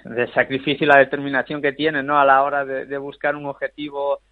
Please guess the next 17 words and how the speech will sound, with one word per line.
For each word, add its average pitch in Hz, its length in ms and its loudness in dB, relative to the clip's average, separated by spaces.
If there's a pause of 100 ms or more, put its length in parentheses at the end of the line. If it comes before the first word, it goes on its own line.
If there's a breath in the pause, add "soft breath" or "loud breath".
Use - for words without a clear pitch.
(220)
eh, 127 580 -2
siendo 131 1000 -4
muchos, 139 440 -8
eh, 123 460 0
tan 131 240 4
jovencitos, 135 720 -4
con, 120 320 -6
con 120 180 -4
veinte 127 320 -2
años 127 300 2
recién 127 240 -8
cumplidos 139 580 -4
de, 123 240 0
de 120 160 0
aquella, 139 420 2
algunos, 147 500 -4
y, 135 80 -4